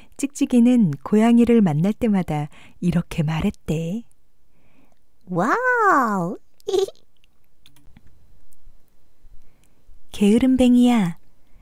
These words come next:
Speaker 1: 뭐하니?" 옛날 어느 마을에 게으름뱅이가 살았어. 이 게으름뱅이가 하는 일이라고는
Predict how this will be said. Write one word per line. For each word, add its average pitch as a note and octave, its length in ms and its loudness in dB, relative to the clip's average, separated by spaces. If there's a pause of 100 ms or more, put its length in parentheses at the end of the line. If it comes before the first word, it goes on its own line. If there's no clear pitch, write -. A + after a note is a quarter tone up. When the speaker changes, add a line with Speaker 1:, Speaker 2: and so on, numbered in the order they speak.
(200)
Speaker 1:
뭐하니?" F3+ 920 2 (2250)
옛날 F#3 640 4 (100)
어느 E3+ 280 2
마을에 E3+ 800 0 (400)
게으름뱅이가 G3 920 2
살았어. C#3+ 880 -4 (920)
이 G#3+ 260 4
게으름뱅이가 F3+ 1000 2
하는 A3 360 2
일이라고는 F#3 880 0